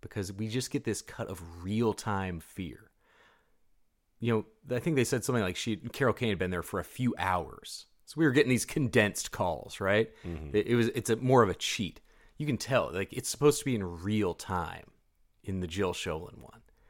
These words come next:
Speaker 1: And it is just harrowing. And so the real effectiveness in this movie and getting these real played out scenes, because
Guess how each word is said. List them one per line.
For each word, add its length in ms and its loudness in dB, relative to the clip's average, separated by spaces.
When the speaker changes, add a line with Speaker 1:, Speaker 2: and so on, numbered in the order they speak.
Speaker 1:
And 140 -8
it 80 -2
is 120 -4
just 220 -12
harrowing. 720 -4
And 180 -2
so 480 2
the 80 -8
real 260 4
effectiveness 920 -2
in 60 -14
this 160 -14
movie 220 -6
and 100 -8
getting 200 -6
these 200 -4
real 540 0
played 380 -6
out 200 -6
scenes, 600 -12
because 280 -16